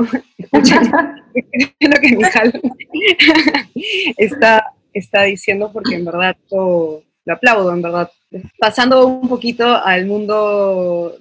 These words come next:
duro de las ventas, como hemos conversado de-, eh, desde el comienzo de este podcast,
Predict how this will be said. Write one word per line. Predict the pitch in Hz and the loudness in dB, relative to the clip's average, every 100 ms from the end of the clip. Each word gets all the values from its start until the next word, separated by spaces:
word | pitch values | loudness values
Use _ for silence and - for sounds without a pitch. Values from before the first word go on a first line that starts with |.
| 160 | -2
duro | 233 226 226 233 196 | 2 2 2 -4 -8
de | 196 | -6
las | 185 175 | -6 -4
ventas, | 208 196 196 440 - _ _ _ - | -6 -4 -6 -8 -16 _ _ _ -10
como | 196 | -6
hemos | 202 214 240 | -4 -4 -6
conversado | - 220 175 202 208 | -8 -8 -8 -8 -6
de-, | 214 190 | -6 -8
eh, | 185 170 165 165 | -6 -6 -6 -8
desde | 170 175 | -10 -10
el | |
comienzo | 175 170 208 214 226 | -10 -2 -2 -2 -6
de | 208 | -8
este | - | -8
podcast, | 202 208 - 202 370 - | -8 -10 -8 -10 -8 -16